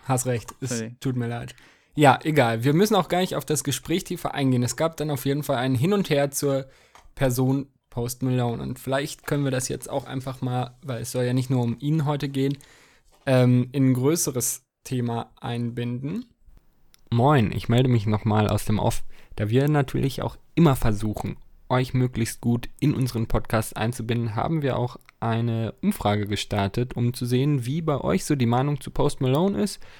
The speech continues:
Speaker 1: Es kam dabei raus, zum aktuellen Stand haben zweiundachtzig Prozent gesagt, Post Malone is a nicer dude. Achtzehn Prozent haben gesagt, nee, Post ist ein Idiot. Hat nichts mit unserer Diskussion zu tun. Fand ich nur mal interessant zu hören, wie es bei euch so aussieht,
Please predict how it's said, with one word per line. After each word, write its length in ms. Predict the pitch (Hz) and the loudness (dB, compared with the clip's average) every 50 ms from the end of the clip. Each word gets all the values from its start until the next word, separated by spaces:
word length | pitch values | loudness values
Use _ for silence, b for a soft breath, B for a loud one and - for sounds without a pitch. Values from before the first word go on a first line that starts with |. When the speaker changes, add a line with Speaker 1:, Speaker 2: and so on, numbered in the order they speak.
| b b b b b b b - | b b b b b b b -20
Speaker 1:
Es 120 | - - | -4 0
kam 180 | - 156 165 170 | 2 2 2 2
dabei 160 | 156 147 139 | 2 0 0
raus, 400 | 135 139 151 165 - - - - - _ _ _ _ - | 0 0 0 0 -2 -6 -10 -14 -18 _ _ _ _ -8
zum 140 | - - - | -4 0 0
aktuellen 360 | - 160 - - - 135 127 | 0 0 0 2 2 4 4
Stand 380 | - - - 135 147 160 160 131 | 2 2 2 0 0 0 0 0
haben 340 | 127 123 120 120 120 113 - | 0 2 2 2 0 0 -2
zweiundachtzig 640 | - - 143 147 147 135 127 - - 139 127 - | -2 0 2 2 2 0 -2 -4 -6 -10 -10 -6
Prozent 500 | - - 123 127 - - 127 123 123 120 | -6 -6 -6 -6 -6 -4 -2 -2 -2 -2
gesagt, 440 | - 113 113 113 110 113 - - - - - | -4 -4 -4 -2 -2 -4 -6 -10 -14 -8 -2
Post 240 | - 139 135 - - | 0 2 2 2 2
Malone 360 | 127 131 160 185 208 220 220 - - - - - | 4 4 4 4 2 2 -2 -6 -14 -20 -14 -6
is 140 | - 127 120 | -4 -2 0
a 40 | 123 | 2
nicer 320 | 117 110 110 107 - 117 | 2 2 2 0 0 -2
dude. 300 | 107 - 151 196 220 220 b b b b b b b b b - | 0 0 0 0 0 -2 b b b b b b b b b -2
Achtzehn 320 | - 170 156 - - 170 160 | -2 -2 0 0 0 0 0
Prozent 360 | - 156 - - 143 135 131 | 0 -2 -2 0 0 2 2
haben 140 | 131 131 131 | 2 2 2
gesagt, 360 | 127 127 127 123 123 - - - - - - - | 2 2 0 0 0 -2 -4 -4 -4 -8 -8 -6
nee, 240 | 113 120 127 139 139 | -2 0 0 0 0
Post 340 | - - 123 123 123 - - | 0 0 0 -2 -2 -2 -6
ist 140 | 123 - - | -6 -4 -2
ein 140 | 117 104 | -2 -2
Idiot. 460 | - - 110 113 131 156 190 196 - b b b b b b b b b b b _ _ _ _ _ _ _ | -2 -2 0 2 2 4 2 2 -2 b b b b b b b b b b b _ _ _ _ _ _ _
Hat 240 | - - 143 - - | 2 2 2 4 2
nichts 200 | 160 147 - - | 0 -2 -2 -2
mit 160 | 143 139 123 | -2 -2 0
unserer 240 | 131 139 131 127 127 | 0 0 2 0 0
Diskussion 440 | 120 117 - - 113 110 147 185 220 | -2 -2 -4 -4 -2 0 2 2 0
zu 100 | - - | -2 -4
tun. 380 | - - 196 196 190 190 185 - _ _ _ _ - | -4 0 2 2 2 0 -2 -4 _ _ _ _ -6
Fand 220 | - - 160 170 | -2 0 2 2
ich 120 | 160 - | 2 2
nur 100 | 160 147 | 0 0
mal 100 | 147 135 | 2 0
interessant 680 | 131 143 - - 123 - 127 120 120 123 127 127 - - | 0 -2 -4 -8 -6 -4 -2 -2 -2 -2 -4 -6 -8 -8
zu 220 | - 117 110 107 | -4 -2 0 0
hören, 320 | 107 110 113 113 117 110 | 2 2 2 0 0 -2
wie 60 | - 110 | -4 -6
es 100 | - - | -8 -6
bei 200 | - - - - | -8 -6 -6 -4
euch 200 | 95 110 117 - | -4 -4 -4 -4
so 120 | - - | -4 -4
aussieht, 720 | - 107 110 110 - - 117 113 113 113 110 113 - | -4 -4 -4 -4 -6 -6 -4 -4 -2 -2 -4 -6 -8